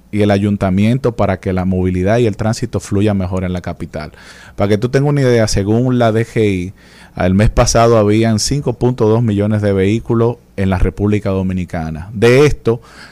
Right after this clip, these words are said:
el treinta por ciento pertenece al Distrito Nacional. A esto tú le añades la gran, eh, población flotante que viene a estudiar, a trabajar, que viene de los municipios y las provincias cercanas.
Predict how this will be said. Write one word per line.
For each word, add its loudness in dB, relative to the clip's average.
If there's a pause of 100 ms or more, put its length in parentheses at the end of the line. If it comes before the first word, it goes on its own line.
(140)
el -4
treinta 0
por 0
ciento -2
pertenece -2
al -2
Distrito -6
Nacional. -8 (140)
A 4
esto 0
tú 2
le 4
añades 2
la 0
gran, 2 (480)
eh, 2
población 2
flotante 2
que -2
viene 2
a 2
estudiar, 2
a 0
trabajar, 0 (360)
que 0
viene 2
de 4
los 2
municipios 0
y 0
las 0
provincias -2
cercanas. -2